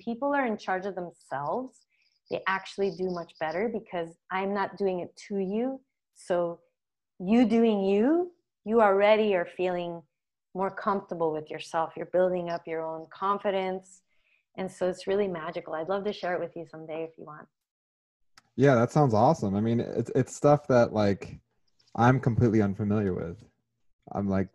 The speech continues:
Speaker 2: that's, that's a whole different ballgame. That's like a parallel universe I haven't even attempted to work with anyone with, you know? I mean, there's natural parts to being a good physical therapist that obviously, you know, that maybe cross over, like, your,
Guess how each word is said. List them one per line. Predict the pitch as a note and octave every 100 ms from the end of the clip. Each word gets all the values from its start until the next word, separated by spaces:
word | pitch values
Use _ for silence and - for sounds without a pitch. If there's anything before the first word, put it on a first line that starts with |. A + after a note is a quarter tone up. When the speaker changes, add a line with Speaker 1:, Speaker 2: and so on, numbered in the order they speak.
| _
Speaker 2:
that's, | F#3 A2 - - - - _ _ -
that's | A2+
a | G#2
whole | A2+ A2+ A#2 G#2+
different | A2 - A2 G#2+ -
ballgame. | G2+ G2+ G2+ F#2 F2+
That's | F#2+
like | A#2 A2
a | G2+
parallel | - A2 A2 G2+
universe | G2 G#2 F#2+ F2+ -
I | G2
haven't | G2 G2+
even | F#2 F2+
attempted | F#2+ G2 F#2+ F2+
to | F#2 F#2 - - - _ _
work | G#2 G#2+
with | G#2 F#2+
anyone | G2+ G#2 F2+ F2
with, | F2 F2 G2
you | F#2+
know? | F#2+ G2 - - -
I |
mean, | C3+
there's | D3 B2+
natural | B2+ C3 C#3
parts | - A#2+ -
to | A#2+
being | A2+ A2+ G#2+
a | G2
good | G2+ G#2+ -
physical | G#2 G#2 G2
therapist | G2+ G#2 - F#2+ -
that | G#2 - -
obviously, | G2+ G#2 - G#2
you | G#2
know, | G2 G2 F#2+ - _ _ _ -
that | G#2 G2 F#2+ - _ _ _
maybe | A2 A2+ G#2+
cross | - G#2+ G2+
over, | G#2 G#2 G2 G2
like, | F#2+ F2+ - -
your, | G2+ G2 F#2+ F#2+